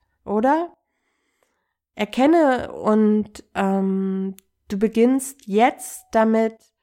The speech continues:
aus Eigenkraft mit dem Universum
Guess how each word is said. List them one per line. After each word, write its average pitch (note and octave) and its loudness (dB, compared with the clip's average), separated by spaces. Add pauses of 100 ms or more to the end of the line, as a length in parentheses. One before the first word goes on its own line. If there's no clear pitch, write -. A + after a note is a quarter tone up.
(580)
aus A#3 -4
Eigenkraft G3+ 0
mit F#3+ -2
dem G3 2
Universum A3+ 2